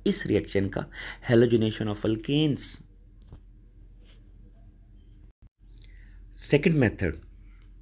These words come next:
सबसे पहले हमें यह जानना है एडिशन रिएक्शन क्या होता है केमिस्ट्री में। आमतौर पे वो कंपाउंड जो अनसैचुरेटेड हैं, जो, जिनके सारे बॉन्ड सिग्मा नहीं हैं, जिनमें पाई बॉन्ड है,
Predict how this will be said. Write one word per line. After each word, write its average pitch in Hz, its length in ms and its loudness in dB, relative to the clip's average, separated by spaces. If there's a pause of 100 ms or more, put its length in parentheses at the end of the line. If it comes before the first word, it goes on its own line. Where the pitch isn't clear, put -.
(680)
सबसे 143 360 0
पहले 120 360 4
हमें 123 200 0
यह 120 220 6
जानना 95 380 0
है 113 100 -8 (460)
एडिशन 147 500 2
रिएक्शन 131 400 2
क्या 113 160 -2
होता 95 200 -4
है 85 100 -4
केमिस्ट्री 85 420 -6
में। - 100 -14 (880)
आमतौर 151 480 2
पे 123 340 2 (420)
वो 135 80 4
कंपाउंड 139 680 0 (280)
जो 123 340 0
अनसैचुरेटेड 135 920 2
हैं, - 180 -10 (1080)
जो, 113 320 6 (100)
जिनके 120 360 0
सारे 123 340 0
बॉन्ड 131 260 2
सिग्मा 139 360 0
नहीं 156 260 2
हैं, 98 200 -6 (220)
जिनमें 123 400 0
पाई 127 240 2
बॉन्ड 120 280 -2
है, - 100 -10